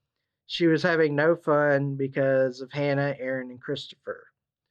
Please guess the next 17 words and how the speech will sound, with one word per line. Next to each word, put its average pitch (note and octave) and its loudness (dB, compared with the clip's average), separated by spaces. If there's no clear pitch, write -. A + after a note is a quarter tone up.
She - -4
even D#3+ 2
asked D#3+ 0
Jade D#3+ 4
to D3 -2
come C#3+ 0
pick C#3+ 0
her C#3 4
up, E3 2
but C#3+ -6
Jade D#3+ 0
said, D#3 -2
"Honey, E3 -2
it's, C3+ -12
it's - -20
after D#3+ -2
midnight. D3 0